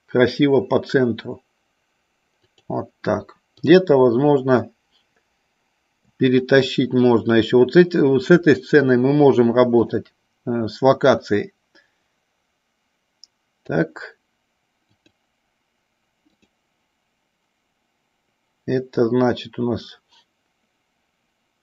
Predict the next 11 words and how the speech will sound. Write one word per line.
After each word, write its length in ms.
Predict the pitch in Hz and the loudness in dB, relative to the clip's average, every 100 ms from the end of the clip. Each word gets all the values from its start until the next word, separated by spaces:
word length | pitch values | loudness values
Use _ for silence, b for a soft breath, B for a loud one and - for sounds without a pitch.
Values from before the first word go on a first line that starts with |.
| _ _ _ _ _ _ _ | _ _ _ _ _ _ _
как 240 | - 117 104 | -4 -4 0
бы 140 | 113 | -2
заполнение. 1120 | 107 117 - 120 123 156 202 190 190 185 170 - _ _ _ _ _ _ _ _ _ _ _ _ _ _ _ _ _ _ _ _ _ _ _ _ _ | 0 -2 -2 -2 0 2 2 4 4 4 2 -4 _ _ _ _ _ _ _ _ _ _ _ _ _ _ _ _ _ _ _ _ _ _ _ _ _
Так, 320 | 131 120 117 | -2 -2 -2
ну 160 | 156 180 | 0 2
вот 80 | 180 | 2
эту 500 | 170 170 147 127 - _ _ _ | 2 2 0 0 -8 _ _ _
ветку, 400 | 120 139 160 - | -2 0 0 2
я 140 | 127 120 | 4 4
не 140 | 120 | 2
знаю, 560 | 110 123 117 110 104 104 | -2 0 0 0 -4 -10